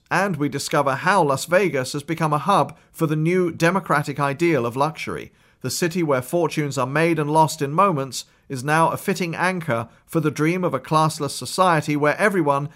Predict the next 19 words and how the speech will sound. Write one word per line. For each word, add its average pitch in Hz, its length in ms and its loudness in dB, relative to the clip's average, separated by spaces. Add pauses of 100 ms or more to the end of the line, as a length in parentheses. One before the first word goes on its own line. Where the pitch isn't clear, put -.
(120)
has 139 260 -2
equal 196 380 -2
access - 420 -4
to - 120 -6
the 135 100 -4
most 160 320 0
exclusive, 147 760 -2 (200)
high-status 143 680 -2
goods. 135 500 -4 (380)
Along 135 340 -2
the 139 80 2
way, 185 280 4
we 156 180 0
meet 139 200 -4
Hollywood 135 420 2
stylists, 165 760 0 (300)
visit 147 360 0
outlet 165 400 2
stores, 151 540 0